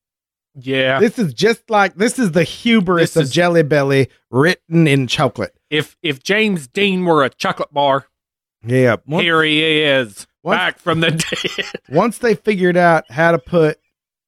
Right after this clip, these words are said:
Speaker 2: peanut butter and chocolate inside of a candy bar, it's like the company just gave up and said, "I don't know. What's in your, wha-, what's in, what's in your pantry?" "Uh, I got some,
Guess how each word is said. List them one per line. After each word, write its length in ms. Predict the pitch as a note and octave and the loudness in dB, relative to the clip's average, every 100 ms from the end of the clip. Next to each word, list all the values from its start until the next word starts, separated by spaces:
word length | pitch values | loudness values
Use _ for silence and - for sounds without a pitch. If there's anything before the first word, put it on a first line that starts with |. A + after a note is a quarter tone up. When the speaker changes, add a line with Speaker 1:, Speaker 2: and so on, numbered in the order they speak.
| _ | _
Speaker 2:
peanut 300 | - F#3+ F#3 | 0 0 0
butter 300 | D#3+ D#3+ C#3+ - | 0 2 2 0
and 280 | D3+ D#3+ D3+ | 0 0 0
chocolate 400 | E3 D3 C#3+ C#3 | -2 -2 -4 -2
inside 420 | D3+ C#3 D3+ C#3 | -2 0 0 0
of 100 | B2 | 0
a 40 | |
candy 320 | - D#3 C#3 | -2 0 2
bar, 200 | B2 A#2+ | 2 2
it's 120 | A#2+ D#3 | 0 -2
like 140 | C#3 | -4
the 80 | C3+ | -6
company 420 | - G3 E3 B2+ | -4 -2 0 0
just 200 | A#2 A2 | -2 -4
gave 260 | A#2 A#2 A2 | 0 2 2
up 180 | G#2+ | 0
and 80 | A#2 | -4
said, 180 | - B2+ | -4 -2
"I 180 | A#2+ D#3+ | 0 2
don't 160 | B2 | 2
know. 260 | A#2+ A2 B2 _ _ _ _ | 2 0 0 _ _ _ _
What's 260 | D3 D#3 E3 | -4 -2 0
in 120 | D3+ | 2
your, 200 | D3 E3 | 2 2
wha-, 180 | C3+ B2 | 0 -2
what's 260 | D3 C#3+ E3 | 0 0 2
in, 180 | D3 C#3+ | 2 2
what's 280 | D3 D3 D#3 | 0 0 2
in 120 | D3 | 2
your 160 | B2 | 2
pantry?" 640 | A2+ D#3 D3 - C3 F#2+ - _ _ _ _ _ C3 | -2 -2 -2 -2 -4 -4 -8 _ _ _ _ _ -2
"Uh, 540 | B2 B2 B2 B2 B2 | 2 2 4 2 0
I 40 | |
got 340 | B2+ C#3 B2+ - | 0 0 -2 -4
some, 1160 | - B2 A#2 A2+ A2+ A2+ A2+ A2 A2 G#2+ A2 | 0 2 2 0 0 0 0 0 -2 -2 -6